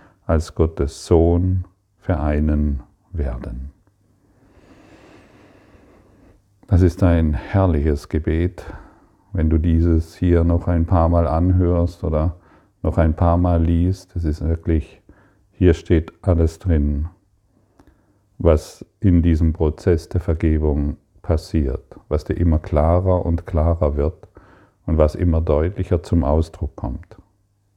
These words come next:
Lass mich erkennen, dass ich eine Wirkung Gottes bin.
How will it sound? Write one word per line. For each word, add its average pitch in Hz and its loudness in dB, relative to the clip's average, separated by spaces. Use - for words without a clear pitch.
Lass 80 2
mich 92 -2
erkennen, 82 -2
dass 73 -2
ich - -6
eine 76 0
Wirkung 80 0
Gottes - -8
bin. - -14